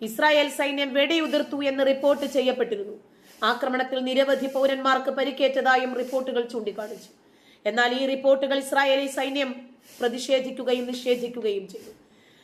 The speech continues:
തിരക്കിൽപ്പെട്ടതുകൊണ്ട് മാത്രമാണ് ആളുകൾ പരിക്കുകൾ പറ്റി മരിച്ചതെന്നും ക്രൂരമായ പരിക്കുകൾക്ക് ഇരയായതെന്നും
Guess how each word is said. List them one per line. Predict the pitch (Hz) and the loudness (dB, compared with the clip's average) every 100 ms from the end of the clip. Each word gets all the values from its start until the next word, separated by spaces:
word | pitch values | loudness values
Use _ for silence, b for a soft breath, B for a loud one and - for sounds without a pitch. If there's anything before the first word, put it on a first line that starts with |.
| _ | _
തിരക്കിൽപ്പെട്ടതുകൊണ്ട് | 226 269 269 285 277 277 277 277 277 | 2 2 2 -2 0 0 0 2 2
മാത്രമാണ് | 269 285 285 277 277 277 277 | 2 2 2 2 2 2 2
ആളുകൾ | 294 285 277 240 214 - | 2 2 2 2 -2 0
പരിക്കുകൾ | 233 269 277 254 254 226 - | 0 0 -2 0 0 -2 -4
പറ്റി | 233 254 226 220 | -6 -4 -8 -4
മരിച്ചതെന്നും | 226 233 - 269 240 226 185 B B B B B | -2 -2 0 0 0 -2 -6 B B B B B
ക്രൂരമായ | 233 269 277 277 269 | -2 2 2 4 4
പരിക്കുകൾക്ക് | 269 262 - 294 269 269 277 | 2 0 -2 -2 -2 -2 0
ഇരയായതെന്നും | 285 294 269 254 240 220 196 | 4 4 4 2 0 -2 -6